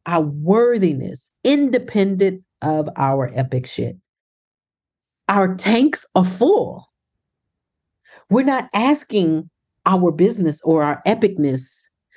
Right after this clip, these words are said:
to fill our tank for us. We're not waiting around for that result to fill our tank. Our tank is filled.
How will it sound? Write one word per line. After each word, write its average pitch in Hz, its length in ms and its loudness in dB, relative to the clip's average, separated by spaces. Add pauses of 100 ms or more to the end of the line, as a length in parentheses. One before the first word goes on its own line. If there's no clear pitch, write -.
(180)
to 202 120 0
fill 208 480 0
our 156 200 -2
tank 151 320 -2
for 127 300 -6
us. - 160 -16
We're 190 140 4
not 175 300 -2
waiting 208 380 2
around 185 440 0
for 175 180 0
that 160 200 -2
result 165 400 -2
to 190 100 0
fill 180 500 0
our 151 280 -2
tank. - 480 -6 (360)
Our 175 160 0
tank 190 480 -2 (260)
is 175 220 2
filled. - 520 -4